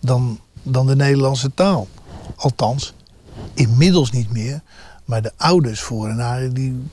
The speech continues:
die, die heb, heb verschrikkelijk pin in zijn buk. Hij heeft verschrikkelijk pijn in zijn buik. Maar, dus ik had een mail gestuurd aan de omroep van, "Nou, ik heb jullie gehoord. Ik heb wel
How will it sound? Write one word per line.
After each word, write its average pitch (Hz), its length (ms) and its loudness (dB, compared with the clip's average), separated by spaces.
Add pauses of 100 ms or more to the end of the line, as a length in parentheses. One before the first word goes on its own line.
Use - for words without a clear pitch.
die, 127 400 -8 (680)
die 123 260 -2
heb, 123 100 -4 (380)
heb 135 220 0
verschrikkelijk 143 600 0
pin 151 160 2
in 147 100 0
zijn 151 140 -2
buk. 185 360 -2 (840)
Hij - 200 -6
heeft 131 140 2
verschrikkelijk 147 500 -2
pijn 127 220 2
in 127 80 0
zijn 139 120 2
buik. 170 340 2 (560)
Maar, 139 260 2 (1000)
dus 175 240 2 (220)
ik 170 120 0
had 165 160 4
een 131 160 0
mail 175 220 4
gestuurd 170 480 -2 (200)
aan 170 200 4
de 147 60 4
omroep 170 560 2 (140)
van, 139 200 -2
"Nou, 135 200 0
ik 113 120 -6
heb 117 160 -2
jullie 113 260 -2
gehoord. 160 560 4 (260)
Ik 139 160 -8
heb 117 120 -6 (100)
wel 117 280 -2